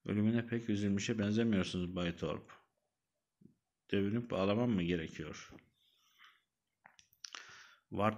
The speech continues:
bunu bekler miydi? Sanırım ama nasıl olsa göremez. Size böyle lüks bir daire tuttuğuna göre maaşının dışında başka gelir vardı herhalde.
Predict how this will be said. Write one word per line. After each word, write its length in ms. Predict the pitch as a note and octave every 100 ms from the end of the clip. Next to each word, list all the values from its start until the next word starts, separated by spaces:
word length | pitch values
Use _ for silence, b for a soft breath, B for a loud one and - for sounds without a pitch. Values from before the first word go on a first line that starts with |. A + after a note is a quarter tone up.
| -
bunu 220 | G#2+ A2
bekler 340 | G#2+ G#2+ A#2 A2+
miydi? 400 | G2 E2+ E2 E2+ - _ _
Sanırım 440 | - G2+ G2+ G2+ F#2+
ama 320 | G2+ F2+ E2+
nasıl 240 | G2+ - F2+
olsa 200 | - F#2
göremez. 640 | F2+ F2+ F2 E2 - - - _ _ _ b b b b _ _ B B B B B B B B B B
Size 380 | - A2+ A2+ A2+
böyle 300 | A#2 A2 G#2
lüks 260 | A2+ A2 A2+
bir 180 | G#2
daire 320 | G#2+ G2+ G#2 G#2
tuttuğuna 380 | - A2+ A2
göre 260 | B2+ G#2 A#2
maaşının 580 | A#2 G#2+ G#2+ - A#2+ A2
dışında 420 | G2+ G2+ G#2+ A2
başka 220 | G#2+ -
gelir 320 | G#2 G2+ A2
vardı 380 | A2 F#2+ F2+ F2+
herhalde. 460 | F2 F2 E2+ F2